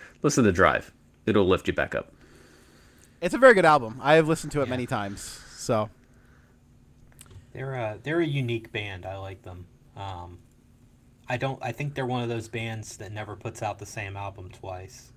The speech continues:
Speaker 1: Mm-mm. E-, every band, every time they, they release a C D, it sounds a little different. There's
Speaker 3: Yeah.
Speaker 1: a different tone, a different feel. Um, again, that one was just, it was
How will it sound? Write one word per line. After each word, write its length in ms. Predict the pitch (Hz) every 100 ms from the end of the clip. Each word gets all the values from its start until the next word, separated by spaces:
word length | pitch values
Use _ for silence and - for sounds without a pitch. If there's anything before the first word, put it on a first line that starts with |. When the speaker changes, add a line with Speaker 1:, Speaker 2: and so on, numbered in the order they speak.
| - -
Speaker 1:
Mm-mm. 440 | 127 120 110 104 107 -
E-, 180 | 131 -
every 280 | 127 139 135
band, 340 | 127 127 131
every 240 | 127 131
time 380 | 139 127 127 120
they, 160 | 110 110
they 320 | - 82 104
release 340 | 98 104 107 -
a 60 |
C 140 | 92 98
D, 180 | 98 98
it 100 | 92
sounds 280 | 101 101
a 40 | 92
little 180 | 95 87
different. 500 | 95 92 98 92 90
There's 220 | 95 92
Speaker 3:
Yeah. 20 |
Speaker 1:
a 40 |
different 380 | 90 98 98 87 - -
tone, 380 | 104 98 98 95
a 100 | 90
different 360 | 101 98 85
feel. 500 | - 95 95 92 92 - - - -
Um, 460 | - 87 85 80 - _ -
again, 240 | 101 95 90
that 160 | 95
one 120 | 92 92
was 140 | 90
just, 280 | 92 - -
it 120 | 95
was 300 | 92 87